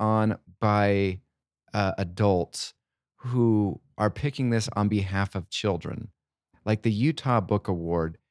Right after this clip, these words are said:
is voted on by adults and children. I find that that has more stay in the actual enjoyment than formal awards. I think, you know, you put this on some sort of, you know,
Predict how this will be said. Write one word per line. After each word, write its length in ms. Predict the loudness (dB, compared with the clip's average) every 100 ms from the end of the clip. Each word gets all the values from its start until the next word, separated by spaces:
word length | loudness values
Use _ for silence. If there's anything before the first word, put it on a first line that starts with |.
| _ _
is 160 | -2 0
voted 340 | 2 4 4
on 160 | 2 2
by 120 | 0
adults 500 | 0 0 -2 -2 -8 -4
and 300 | 2 2 2
children. 440 | 0 -4 -4 -6 -4
I 120 | -4
find 500 | -2 0 2 2 0 -2
that 280 | -2 -4 0
that 260 | 0 0 -2
has 240 | -6 -6
more 400 | -4 0 2 2
stay 600 | 0 -4 0 0 0 -2 -10 _
in 400 | -2 0 0 -4 _ -16
the 120 | -8
actual 380 | -6 -6 -6 -6
enjoyment 1040 | -2 -2 -4 -2 0 2 2 0 -4 -10 -20 _ _ _ _ -10
than 480 | 0 2 2 0 -4 _ _ _
formal 340 | -2 0 0 0
awards. 540 | 0 0 0 0 -2
I 140 | 2 2
think, 460 | 2 0 0 -2 _ _ _ _ _ _ _
you 160 | -2 0
know, 180 | 2 -2
you 220 | -2 -4
put 380 | -4 -4 -4 0
this 280 | 2 2 -2 -6
on 360 | -2 0 0 -2
some 300 | -4 -2 -2 -2
sort 260 | -2 -2
of, 260 | 0 -2 -4 _ _ _ _ _ -6
you 80 |
know, 360 | -2 0 -2